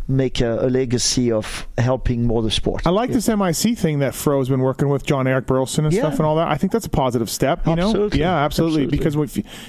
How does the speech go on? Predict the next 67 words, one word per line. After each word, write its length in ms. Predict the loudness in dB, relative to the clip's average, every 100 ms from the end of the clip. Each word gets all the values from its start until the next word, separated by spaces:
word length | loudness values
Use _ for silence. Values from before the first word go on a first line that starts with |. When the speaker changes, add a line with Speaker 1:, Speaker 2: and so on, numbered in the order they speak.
| -2
Speaker 2:
you 60 | 0
know, 40 |
if 80 | 2
you 80 | -2
go 400 | 0 0 2 0
to 380 | 0 0 2 0
a 40 |
ski 300 | 0 0 2
hill, 280 | 2 2 0
you 160 | 0 0
get 240 | 0 0
instruction 480 | 0 0 -2 -2 -2
from 140 | 0
Speaker 1:
Yeah, 80 | 0
Speaker 2:
somebody, 340 | 0 0 0 0
Speaker 1:
yeah. 100 | 0
Speaker 2:
you 60 |
know, 180 | 0 0
and 340 | 0 0 0 0
we 100 | 0
don't 140 | 0 0
really 160 | 0
have 300 | 0 -2 0
an 120 | -2 0
organized 580 | -2 0 0 0 -2 0
thing 140 | 0
like 140 | 0
that. 240 | -2 -4 -2
So. 120 | -2
Speaker 1:
Yeah, 200 | -2 -2
you 180 | -2 0
know, 120 | -2
there's, 300 | 0 0 0
I, 140 | 0 0 -2 -4 -4 -6 -4 -2 -2 0
I 40 |
mean, 140 | 0 0
that's 200 | 0 0
the 80 | 0
beginning. 500 | 0 0 0 -2 -2 0
Speaker 2:
Yeah, 120 | 0
Speaker 1:
You 80 | 2
know, 60 | 0
Speaker 2:
yeah. 80 | 0
Speaker 1:
I 20 |
mean, 80 | 0
that's, 260 | 0 0
uh, 80 | 0 0
Speaker 2:
Yep. 140 | -2 -2 -2
Speaker 1:
and 280 | -2 -2 -8 -10 -8 -6
I, 60 | -4 0 -2
I've, 260 | -2 -4 -2
I 60 |
would 220 | 0 0
focus 360 | 0 -2 -2 -2
more 240 | 0 0 0
on 80 |
the 200 | 0 2
end, 240 | 2 0 0
on 80 | 0
the 60 |
Speaker 2:
Mm-hmm. 100 | 2
Speaker 1:
professional 460 | 0 0 -2 0 0
racing 400 | 2 0 0 0
Speaker 2:
Yeah, 120 | 2
Speaker 1:
side, 240 | 2 0
Speaker 2:
yep. 80 | 2
Speaker 1:
where 220 | 0 -2